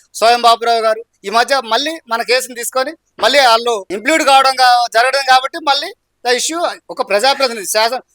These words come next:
శాసనపరంగా ఎన్నుకున్న ప్రజాప్రతినిధి కోర్టుకు వచ్చాడు కాబట్టి ఇష్యూ బర్నింగ్ ఉందనే ఉద్దేశంతో మళ్ళీ వాళ్ళు టేకప్ చేసి మళ్ళీ కేంద్ర ప్రభుత్వానికి, రాష్ట్ర ప్రభుత్వానికి నోటీసులు ఇవ్వడం జరిగింది. So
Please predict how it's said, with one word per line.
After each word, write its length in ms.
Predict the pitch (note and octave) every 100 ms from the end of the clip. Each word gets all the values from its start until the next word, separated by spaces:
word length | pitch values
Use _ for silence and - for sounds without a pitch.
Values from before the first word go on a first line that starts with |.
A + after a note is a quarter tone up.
| _ -
శాసనపరంగా 540 | A3+ C#4 C4 B3+ B3 A#3+
ఎన్నుకున్న 220 | A#3+ A3+
ప్రజాప్రతినిధి 680 | G3+ A#3 B3 A#3 A3+ A3+ G#3 -
కోర్టుకు 300 | A#3+ B3+ B3+
వచ్చాడు 260 | B3 B3+ A#3+
కాబట్టి 280 | A#3 A3+ D#4+ _ _ _
ఇష్యూ 280 | G3 - D4+
బర్నింగ్ 420 | F#3 G#3+ C#4 C#4 B3
ఉందనే 240 | B3+ B3+ A#3+
ఉద్దేశంతో 380 | A#3 A#3 C4+ D4
మళ్ళీ 160 | B3 B3+
వాళ్ళు 180 | A#3+ A3
టేకప్ 340 | G3+ A3+ -
చేసి 200 | A#3 D4 E4 _ -
మళ్ళీ 220 | A#3 D#4+ D#4 D4+ _ _
కేంద్ర 180 | A3+ B3
ప్రభుత్వానికి, 380 | A#3+ A#3+ A#3+ B3
రాష్ట్ర 220 | A3+ G#3+
ప్రభుత్వానికి 420 | A3+ G#3+ A3 A#3 F4+ _ _ _ C4
నోటీసులు 280 | C#4+ C#4
ఇవ్వడం 240 | A#3+ A3 G3
జరిగింది. 220 | E3+ B2+ _ _ _ -
So 80 | D4